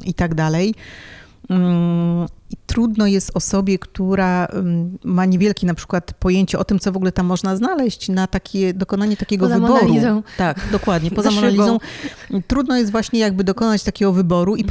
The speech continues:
Speaker 1: potem jeszcze te dzieła odnaleźć. To też jest <laughs> pewna sztuka.
Speaker 2: Tak.
Speaker 1: Dlatego, y, ja zawsze mówię, że gdybym miała polecić jedno miejsce do zwiedzania z przewodnikiem w Paryżu, to byłby to właśnie Louvre.
Speaker 2: Mhm.
Speaker 1: Dlatego, że, y, myślę, że, y, tamten przewodnik,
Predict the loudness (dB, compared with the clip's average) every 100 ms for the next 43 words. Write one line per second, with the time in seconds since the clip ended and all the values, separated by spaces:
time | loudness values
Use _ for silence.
0 | 0 2 0 0 0 0 2 2 2 2
1 | 2 2 0 -2 -2 -2 0 0 0 0
2 | 0 0 2 -2 0 -4 -2 -4 -6 -14
3 | -4 0 0 2 2 2 0 -4 -6 0
4 | 0 0 0 0 0 0 0 2 2 0
5 | 0 0 2 2 4 4 2 0 -6 -20
6 | -6 0 2 0 -4 -2 2 4 4 2
7 | 0 -2 -4 -2 0 0 0 0 0 -2
8 | -4 -2 -2 -2 -4 -4 -2 -2 -2 -2
9 | -2 -2 -2 -2 -2 -2 0 0 0 -4
10 | -8 -4 -2 -2 -2 0 0 -2 -6 -20
11 | -20 -10 0 0 2 0 2 2 0 0
12 | 0 2 0 0 0 2 0 0 -2 0
13 | 0 0 -2 -6